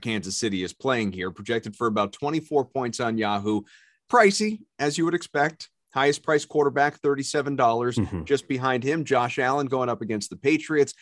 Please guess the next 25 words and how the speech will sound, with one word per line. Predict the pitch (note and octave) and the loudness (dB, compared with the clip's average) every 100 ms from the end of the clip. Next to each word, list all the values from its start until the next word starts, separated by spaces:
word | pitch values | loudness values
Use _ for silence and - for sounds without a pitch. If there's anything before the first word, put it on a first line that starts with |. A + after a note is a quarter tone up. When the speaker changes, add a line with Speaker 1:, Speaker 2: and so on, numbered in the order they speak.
| _ - | _ -8
Speaker 1:
He's | A#2 | -6
thirty-six | - G2 F2+ - F3 - | -2 -2 -2 -4 -4 -2
dollars, | D#3 D3 D3 C#3 - | 0 2 2 0 -4
about | G2+ F2+ | -6 -6
twenty-one | - - A#2 G#2 A#2 D#3 D#3 | -6 -4 -2 0 0 -2 -6
projected | C#3 D#3 C#3+ C3+ B2 | -6 -4 -4 -6 -2
points. | C#3 C3 - - _ | 0 0 -4 -18 _
Then | C3 | -2
you | A#2+ | 0
have | G2+ | 0
Dak | G2+ A2+ G#2 | 0 -2 0
Prescott. | - C#3+ - D3 C3+ | 0 0 0 0 0
You | A#2 | -2
mentioned | A2 G#2+ G#2+ G#2 | -4 -6 -6 -6
him | A2 | -6
before, | G2 - C3+ B2 - _ _ | -6 2 2 2 -4 _ _
thirty-two | C#3+ B2 G#2 - - E3 E3 - | 2 2 -4 -6 -4 -2 -4 -2
dollars, | B2+ B2 B2+ B2 A#2+ - | 2 4 2 0 -4 -4
about | A2 - | -4 -2
twenty-one | C3+ C3 A#2+ A#2 | -4 -2 0 -2
projected | G#2 A2 A#2 G#2 G2+ | -4 -6 -4 -6 -10
points | A#2 A2+ G2+ | -6 -4 -6
as | F#2+ - | -10 -2
well. | A2+ A2 G2+ - - _ - | 2 2 -2 -18 -20 _ -4
And | C3+ C3 B2 | 0 0 0